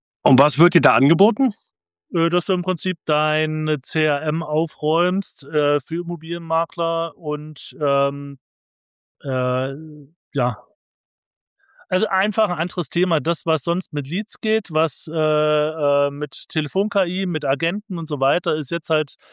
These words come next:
Speaker 2: der aktuelle, zumindest bin ich da gerade in der Bubble drin irgendwie, äh, mit dem Thema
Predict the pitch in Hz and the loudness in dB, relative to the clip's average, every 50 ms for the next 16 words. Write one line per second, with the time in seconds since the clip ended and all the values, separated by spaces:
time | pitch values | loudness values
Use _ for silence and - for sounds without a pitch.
0 | - _ _ _ _ _ - 156 147 143 151 156 160 - - - - 170 151 160 | -20 _ _ _ _ _ -2 0 0 0 -2 -4 -6 -6 -8 -4 -4 -2 -2 0
1 | 156 165 165 147 - 135 123 127 135 143 127 - 131 123 113 - - - _ 127 | 0 0 -2 -2 -4 -6 -4 -4 -4 -4 -6 -6 -8 -10 -10 -12 -18 -12 _ -8
2 | 123 135 147 - - 160 151 - - 151 151 151 147 147 143 135 - 139 139 147 | -8 -6 -8 -4 -4 -4 -4 -2 -2 -2 -2 -2 -2 -2 -2 0 0 0 0 0
3 | 175 170 - - 170 165 170 165 170 170 180 170 - 175 175 180 - _ - - | -4 -6 -6 -8 -8 -6 -6 -6 -6 -6 -8 -8 -6 -6 -6 -6 -6 _ -18 -20
4 | - - _ _ _ _ - 156 143 147 151 151 147 143 147 151 135 - - - | -20 -20 _ _ _ _ -4 -2 0 0 0 0 0 -2 -2 -4 -4 -6 -10 -4
5 | - 151 147 143 - - 151 151 151 147 147 147 143 147 143 | -2 -2 -2 -2 -2 -4 -2 0 0 2 2 2 0 0 -2